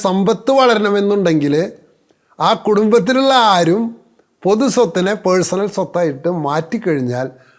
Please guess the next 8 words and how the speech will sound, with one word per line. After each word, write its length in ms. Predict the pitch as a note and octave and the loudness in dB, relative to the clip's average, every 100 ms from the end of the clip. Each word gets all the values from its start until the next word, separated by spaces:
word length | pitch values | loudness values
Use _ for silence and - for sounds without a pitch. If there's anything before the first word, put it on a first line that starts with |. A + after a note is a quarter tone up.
| _ - | _ -12
അത്തരം 320 | C#3 G3 G#3 G3 | -6 -2 0 2
വീടുകൾ 340 | E3+ D3+ C#3+ C#3+ E3+ | 2 2 0 0 -2
സാമ്പത്തികമായിട്ട് 1000 | D3+ C#3+ D#3 D#3 E3+ F3+ D#3 C3 A#2 A#2+ D3 F#3 | -6 -4 -4 -2 -2 0 -2 -4 -6 -10 -10 -8
പൊളിഞ്ഞു 320 | D3+ C#3 D3 C3+ | -4 -2 -2 -4
പോകും. 200 | F2 - _ _ _ _ _ _ _ _ | -8 -14 _ _ _ _ _ _ _ _
അതാണ് 400 | - F3+ G#3+ F3+ G3 F#3+ | -2 0 2 0 -2 -2
പല 120 | E3+ F#3+ | 0 2
വീടുകളിലും 580 | G3 E3+ D#3+ C#3 C3+ | 2 2 0 -2 -4